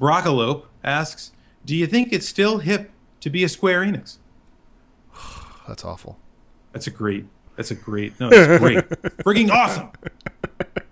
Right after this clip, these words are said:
Speaker 1: Um, by the
Speaker 2: What?
Speaker 1: way, interesting side note. Before I knew what that song was called, and before I became a big fan of Huey Lewis,
Speaker 2: It's
Speaker 1: i e when I was, like, eight years old,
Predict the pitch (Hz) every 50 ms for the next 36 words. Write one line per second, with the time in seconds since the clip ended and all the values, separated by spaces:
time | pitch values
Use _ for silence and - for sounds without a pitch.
0 | - - - - 123 123 123 120 120 120 113 113 104 101 - - - - - -
1 | - - 151 175 196 160 147 120 - - - 156 165 - - - - 175 139 -
2 | 175 165 160 151 120 104 104 107 - _ _ - - - _ - 117 - 160 165
3 | 170 160 151 151 156 156 143 131 131 127 120 - - 135 127 123 110 104 - -
4 | 127 117 101 85 85 - - _ _ - _ _ _ - _ - - _ _ -
5 | - - 120 110 104 98 - 123 117 117 117 117 117 113 110 110 110 104 - 120
6 | 117 113 104 101 113 110 110 - 120 113 107 104 - - 117 113 110 107 110 104
7 | 90 85 - - - 110 107 110 107 110 110 107 107 107 104 104 104 104 101 92
8 | 107 101 101 98 98 - - 123 127 123 127 117 113 107 107 110 101 92 92 -